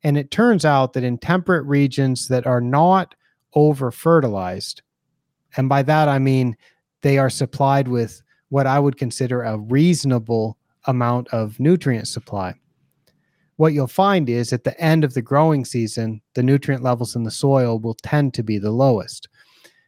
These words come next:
And I also like autumn because it gives some time for planning for the next year's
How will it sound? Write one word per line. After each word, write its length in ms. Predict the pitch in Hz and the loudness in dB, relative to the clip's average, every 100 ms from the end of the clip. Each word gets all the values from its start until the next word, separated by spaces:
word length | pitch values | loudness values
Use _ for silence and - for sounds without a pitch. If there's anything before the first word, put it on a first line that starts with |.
| _ _ _ | _ _ _
And 600 | 139 131 127 123 120 113 - _ _ _ _ _ - | 0 2 2 0 -2 -4 -10 _ _ _ _ _ -2
I 120 | 147 | 0
also 440 | - 175 180 165 | 4 4 4 2
like 340 | 143 131 - 143 | 2 2 0 0
autumn 540 | 143 143 120 110 107 _ _ - | 2 2 0 -4 -10 _ _ -4
because 380 | 131 135 123 | -2 0 0
it 160 | 123 120 | -2 -2
gives 220 | 139 123 | -2 -2
some 200 | - 117 | -2 -4
time 560 | - - 135 135 135 127 | -4 -2 0 0 0 -4
for 200 | - 117 | -6 -6
planning 680 | - - 160 151 120 113 | -6 -2 0 0 0 -4
for 140 | - 120 | -4 -4
the 80 | 117 | -2
next 380 | 127 127 - | -2 -4 -6
year's 400 | 120 117 110 - | -4 -2 -4 -10